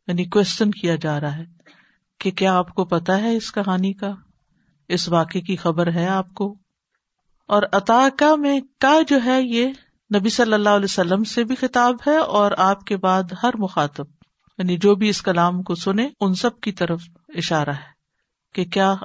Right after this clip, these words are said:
آپ لوگوں کو پتا ہے، یعنی یہ نبی صلی اللہ علیہ وسلم کے لیے خطاب خاص نہیں ہے، آپ کے ذریعے سب کو بتایا جا رہا ہے یا سب سے پوچھا جا رہا ہے۔ حدیث، بات، قصہ، واقعہ۔ ضیف،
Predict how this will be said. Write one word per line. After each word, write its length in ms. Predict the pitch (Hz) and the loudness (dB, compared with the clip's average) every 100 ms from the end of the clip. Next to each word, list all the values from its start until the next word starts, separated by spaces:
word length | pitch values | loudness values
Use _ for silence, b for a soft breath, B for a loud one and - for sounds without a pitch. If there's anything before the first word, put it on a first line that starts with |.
| - | -4
آپ 260 | 175 175 175 | -2 0 -2
لوگوں 260 | 180 180 | -4 -4
کو 140 | 170 170 | -6 -6
پتا 280 | 170 170 | -4 -2
ہے، 140 | 208 202 - B B B - | -4 -6 -18 B B B -4
یعنی 180 | 190 190 | 0 0
یہ 380 | 180 190 220 254 B B B _ 190 | -2 -2 -2 -2 B B B _ -2
نبی 120 | 196 | -2
صلی 220 | 226 247 | 0 0
اللہ 160 | 233 220 | 2 2
علیہ 160 | 214 208 | 2 2
وسلم 380 | - 190 214 | -2 0 -2
کے 140 | 226 214 | -2 -2
لیے 220 | 208 220 | -2 -2
خطاب 440 | - 190 185 180 190 | -2 -2 0 2 0
خاص 440 | 185 190 196 202 190 | 0 0 2 0 0
نہیں 280 | 180 175 | 2 0
ہے، 80 | 156 143 _ _ _ _ _ - | -2 -10 _ _ _ _ _ 0
آپ 280 | 190 208 | 2 2
کے 80 | - | -2
ذریعے 340 | 202 196 196 247 | 0 0 0 -2
سب 220 | - 214 | -2 -4
کو 180 | - 190 | -2 -2
بتایا 340 | 170 170 151 | -2 0 0
جا 220 | 147 147 | -2 -4
رہا 200 | 143 - | -4 -6
ہے 300 | - - - _ _ _ _ _ | -8 -12 -20 _ _ _ _ _
یا 160 | 196 180 | -4 -4
سب 240 | 170 202 | 0 -2
سے 120 | - 175 | -2 -4
پوچھا 340 | 175 175 185 | 0 0 0
جا 220 | 175 156 | 0 -2
رہا 280 | 143 151 - | -4 -8 -14
ہے۔ 40 | - _ _ _ _ _ - | -18 _ _ _ _ _ -2
حدیث، 440 | 214 208 277 285 339 370 - 190 | 0 4 2 2 0 -2 -4 0
بات، 260 | 180 185 190 _ - _ - | 2 2 -2 _ -20 _ -4
قصہ، 300 | 196 190 214 226 - _ _ _ _ - | -2 0 -2 -2 -6 _ _ _ _ -2
واقعہ۔ 420 | 180 170 185 190 - _ _ _ _ - 170 | 0 0 -2 -4 -6 _ _ _ _ -8 2
ضیف، 440 | 202 208 160 - | 2 2 0 -6